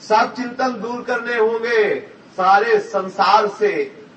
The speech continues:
अलग होकर के तुम्हें रहना होगा। बाबा कहते हैं, एक तरफ पूरा संसार, एक तरफ तुम हो। अब समझ लो, एक पार्टी में पूरा संसार और एक तरफ तुम हो, कितना बड़ा युद्ध करना है। इसका आशय क्या है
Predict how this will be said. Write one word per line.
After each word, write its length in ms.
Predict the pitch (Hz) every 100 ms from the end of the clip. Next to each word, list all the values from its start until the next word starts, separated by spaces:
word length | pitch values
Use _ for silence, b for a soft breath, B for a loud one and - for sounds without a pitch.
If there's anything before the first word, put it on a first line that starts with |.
| - -
अलग 240 | 147 170 214
होकर 440 | 180 190 185 170
के 80 | 170
तुम्हें 260 | 160 147 135
रहना 240 | 117 110
होगा। 360 | 104 92 - - - - - -
बाबा 260 | - - 175
कहते 320 | 175 175 196
हैं, 220 | 185 196
एक 120 | 202
तरफ 160 | 185 180
पूरा 320 | 180 180 185
संसार, 520 | 175 175 165 147 180
एक 200 | 175 175
तरफ 240 | - 170 170
तुम 100 | 185
हो। 420 | 170 151 170 - - - - - - - - 135
अब 120 | 135
समझ 320 | 170 180 185
लो, 280 | 185 165 -
एक 260 | 165 196 196
पार्टी 380 | 185 185 202 208
में 120 | 208
पूरा 320 | 202 202 202
संसार 640 | 190 190 214 - - - - -
और 160 | 156 143
एक 280 | 214 -
तरफ 280 | 220 208 202 208
तुम 120 | 202
हो, 320 | 170 - - - 196
कितना 320 | 202 214 427
बड़ा 180 | 254 208
युद्ध 280 | 208 180
करना 300 | 180 165 160
है। 200 | 139 - - - - 165 131 - 151
इसका 240 | 156 190
आशय 380 | 170 165 196 185
क्या 160 | 196
है 420 | 202 214 196 -